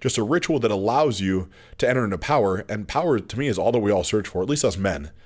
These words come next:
Like, we want to be powerful. We want to know that we have our shit together.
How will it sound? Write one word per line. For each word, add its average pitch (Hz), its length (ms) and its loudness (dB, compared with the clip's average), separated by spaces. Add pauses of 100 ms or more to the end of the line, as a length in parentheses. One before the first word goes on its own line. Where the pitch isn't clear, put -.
(320)
Like, 113 140 -2
we 156 80 0
want 123 340 0
to 110 100 -4
be 95 160 -4
powerful. - 580 -6 (440)
We 117 120 -4
want 127 300 0
to 117 80 -4
know 104 140 -2
that 98 80 -2
we 92 140 -4
have 92 120 -2
our 87 100 -2
shit 82 180 -4
together. 73 400 -14